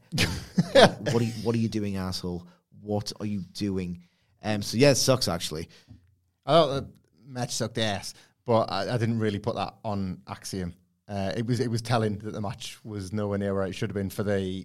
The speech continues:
Speaker 2: presentation of the character they're trying to get across, which I thought they were quite effective with the entrance.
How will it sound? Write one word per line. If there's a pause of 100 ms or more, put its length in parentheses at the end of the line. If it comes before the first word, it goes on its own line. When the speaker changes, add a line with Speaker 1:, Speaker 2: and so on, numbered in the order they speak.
(120)
Speaker 2:
presentation
of
the
character
they're
trying
to
get
across, (240)
which
I
thought
they
were
quite
effective
with
the
entrance.